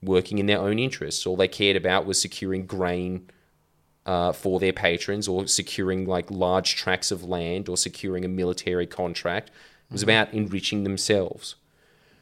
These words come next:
Speaker 1: I think that's just something that happens in a society. You just start getting too removed from what's important in life. If, if, if things have been going too well for too long, you just start eating yourself. The, like, generation on generation gets lazier and more slothful.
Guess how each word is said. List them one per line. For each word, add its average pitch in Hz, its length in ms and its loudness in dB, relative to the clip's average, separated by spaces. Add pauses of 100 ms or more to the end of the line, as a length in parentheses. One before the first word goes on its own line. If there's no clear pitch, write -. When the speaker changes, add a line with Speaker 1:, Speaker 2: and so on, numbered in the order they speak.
(1300)
Speaker 1:
I 143 120 4
think 185 180 6
that's 202 220 8
just - 180 2
something 175 300 6
that 170 100 6
happens 160 400 4
in 175 80 4
a 170 60 4
society. 147 560 8
You 110 160 -2
just 151 240 4
start 175 260 2
getting 151 280 4
too 185 340 6
removed 127 640 4
from 127 200 -2
what's 135 280 2
important 120 640 -2
in 98 140 -4
life. 85 440 -6 (440)
If, - 240 -6
if, 135 260 -2
if 127 160 -6
things 202 360 6
have 190 80 2
been 165 180 2
going 131 360 4
too 180 380 2
well 127 300 6
for 123 140 -6
too 143 380 0
long, 107 460 4 (280)
you 123 100 -6
just 156 220 4
start 139 340 4
eating 107 380 -2
yourself. 87 560 -2
The, 117 140 -2
like, 113 280 -2
generation 147 560 4
on 120 100 2
generation 113 520 4
gets 101 220 -2
lazier 113 640 2
and 98 180 -2
more 92 180 0
slothful. 113 800 2